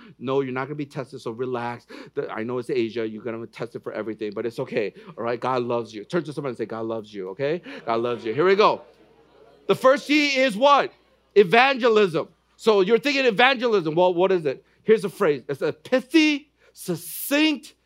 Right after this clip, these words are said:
very short, and everyone could remember. It's kinda like, "Do you know a Bible verse? Did you memorize one?" "Yeah, I have memorized one." "Which one is it?" "This is from the book of John." "Which one is it?" "Jesus wept." Amen.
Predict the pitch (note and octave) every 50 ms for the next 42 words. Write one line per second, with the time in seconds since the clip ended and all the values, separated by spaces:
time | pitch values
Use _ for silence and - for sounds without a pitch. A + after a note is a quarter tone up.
0 | _ _ _ _ _ _ - - G#3+ A#3+ C4+ C4 G#3 - - - - - C#4 -
1 | F#3+ F#3+ B3 G#3 - _ _ _ _ _ - E3+ E3+ F3 - - A#3 B3 A3+ A#3
2 | G#3+ G3 G3 - F#3+ D#3 D#3 D3 C#3+ D3 C#3 B2+ G#2 - - - _ _ _ _
3 | _ _ _ _ - - - - G#3+ A3 G3 G3 D#3+ - - _ _ _ - D#3+
4 | G3+ A#3+ C4 D4 D4 C4+ G3+ F3 D3 D#3 E3+ F3+ G3+ G3 F#3+ G#3+ G#3+ A#3 A3+ -
5 | - _ _ _ _ _ _ _ _ _ _ _ _ _ B2+ C3 D#3 G#3+ G3+ G3
6 | G#3 A3 A3 A3 A3+ A3 G3+ A3+ A#3 G#3 - - D#3+ E3+ D#3+ D3+ D3 D3 D3+ D3
7 | C#3 C3 C3 C3 B2+ A#2 A2 G#2 A#2 G#2+ G#2 G#2+ _ _ _ _ _ _ C#3+ D3
8 | - F3 F3+ F3+ F3 F3 D3+ C#3 D#3 - - - C3 C#3+ D#3+ D#3 C3+ - - -
9 | F3+ D#3 C3+ C#3 C#3 C3 G#2+ - - B2 A#2 G#2+ F#2+ F#2+ A#2+ D#3+ F3+ - G3 G3+
10 | G#3 F#3 D3+ B2 G2+ - _ _ _ _ - - A#2+ A2+ A2+ A2 A#2+ A2 - -
11 | G#2+ G2+ F#2 - _ _ _ _ _ D3 - - C3+ C3 B2+ B2+ A#2 G#2+ G2+ G#2